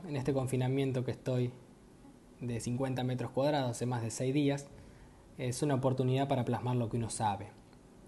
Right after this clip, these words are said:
Me pareció interesante dividirlo en tres puntos o tres situaciones. Una es el pasado,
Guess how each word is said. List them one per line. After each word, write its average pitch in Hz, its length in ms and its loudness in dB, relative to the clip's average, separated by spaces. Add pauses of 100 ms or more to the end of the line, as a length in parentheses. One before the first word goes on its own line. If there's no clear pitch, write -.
(760)
Me 131 80 0
pareció 135 280 6
interesante 165 500 6
dividirlo 147 680 8
en 127 220 2
tres 135 480 2
puntos 143 560 4
o - 140 -6
tres 123 180 -2
situaciones. 143 720 2 (140)
Una 143 220 0
es 127 100 -4
el 120 100 0
pasado, 143 640 2